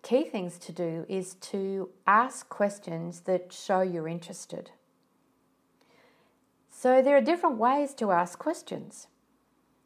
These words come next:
Let's look at the ways to frame your question so that you show the team member that you really want to understand, and you will also gain valuable information that may allow you to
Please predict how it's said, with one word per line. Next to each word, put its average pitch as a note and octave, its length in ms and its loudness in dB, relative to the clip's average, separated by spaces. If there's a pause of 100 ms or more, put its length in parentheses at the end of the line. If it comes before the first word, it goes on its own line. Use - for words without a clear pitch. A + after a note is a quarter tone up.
(400)
Let's E4 260 0
look G#4+ 140 -2
at E4+ 120 -4
the B3+ 80 2
ways G#3 480 4
to G3 120 -8 (260)
frame A#3+ 380 8
your A#3+ 140 2
question - 600 -6
so G#3+ 200 0
that F#3 120 -2
you F#3+ 80 -6
show A3+ 320 6
the C#4 120 -2
team G3 280 -6
member E3+ 440 -2 (300)
that F#3 120 -6
you F3+ 200 -6
really A#3 380 6
want F#3 180 -2
to E3 80 -2
understand, E3 840 -8
and F#3 420 -6
you F#3 380 2
will F#3 180 -2
also G#3+ 360 0
gain F#3 240 -2
valuable E3+ 320 0
information E3+ 640 -6
that F3 180 -8
may F3+ 180 -4
allow F3+ 300 4
you F3+ 300 -2
to F#3 440 -4